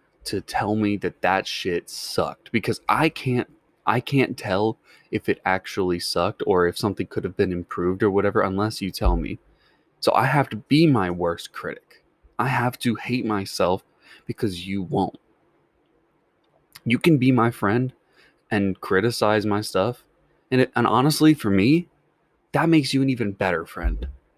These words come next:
If you have the balls to tell me, "Hey, you know what? On this episode of this podcast, you could have, uh, increased your sensitivity a bit because you were really quiet." Like, I mean, I thought it was good. I mean, but,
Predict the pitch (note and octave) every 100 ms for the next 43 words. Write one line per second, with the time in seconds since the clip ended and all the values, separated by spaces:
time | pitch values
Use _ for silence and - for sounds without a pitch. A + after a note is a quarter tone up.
0 | _ _ _ _ _ - A#2 A#2+ D#3+ E3
1 | D#3 A#2+ G#2+ A2 - F2+ G#2+ A#2 - G2
2 | - G2 F#2+ - _ A2+ F2 G2+ A2 G#2
3 | G#2+ - _ _ - - - G#2 G#2+ A#2+
4 | - G2 F2+ G2+ G2 F2+ F2 F#2 - F2+
5 | F2 - F2+ - - G2+ E2+ - - F2
6 | E2+ E2+ - - F#2+ G2+ F#2 - F2 F#2+
7 | F2 - F#2 F2 E2+ F2 - G2 F2 E2+
8 | E2+ E2+ E2 - D#2+ - - _ _ _
9 | _ _ _ _ _ - - _ _ _
10 | _ _ _ - G2 A2 G#2+ G2+ F2 E2+
11 | - F2+ F2 G#2 _ - F#2 F2+ B2+ -
12 | _ _ - F2